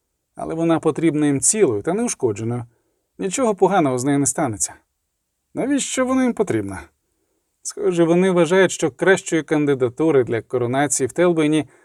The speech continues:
тепер, коли судний камінь став частиною анатомії, не знайти». «То вони хочуть її королевою? А хто ж стане новим королем?»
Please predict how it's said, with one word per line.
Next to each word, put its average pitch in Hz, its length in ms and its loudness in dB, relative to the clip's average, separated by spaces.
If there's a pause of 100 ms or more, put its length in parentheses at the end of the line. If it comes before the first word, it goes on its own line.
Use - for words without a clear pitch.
(200)
тепер, 156 340 0
коли 139 240 -2
судний 160 380 2
камінь 147 340 0
став 147 280 0
частиною 131 640 -2
анатомії, 165 640 0 (200)
не 202 180 -6
знайти». 165 520 2 (800)
«То 117 180 -8
вони 143 300 -4
хочуть 185 520 4
її 160 180 2
королевою? 139 680 0 (560)
А 139 140 -6
хто 247 240 -6
ж - 80 0
стане 240 300 0
новим 165 300 2
королем?» 127 580 -2